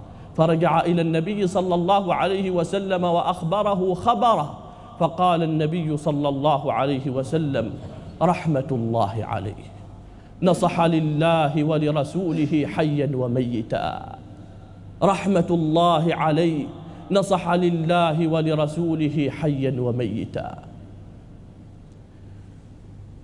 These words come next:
في يوم من الأيام كان أبو بكر خليفة رسول الله صلى الله عليه وسلم. سعد بن الربيع ترك ابنتين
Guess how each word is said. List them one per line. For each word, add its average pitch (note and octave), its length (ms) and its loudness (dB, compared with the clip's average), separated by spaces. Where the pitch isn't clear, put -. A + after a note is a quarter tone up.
في D#3 160 4
يوم G#3+ 200 4
من F#3+ 140 4
الأيام E3+ 680 2
كان E3+ 180 4
أبو E3 280 4
بكر F#3+ 300 0
خليفة F3 560 2
رسول D3 320 2
الله C3+ 360 0
صلى B2+ 280 -2
الله A#2 360 -2
عليه G2+ 300 -4
وسلم. - 420 -10
سعد G#3 280 4
بن F#3+ 140 2
الربيع F#3+ 300 2
ترك G3+ 340 2
ابنتين D#3 680 2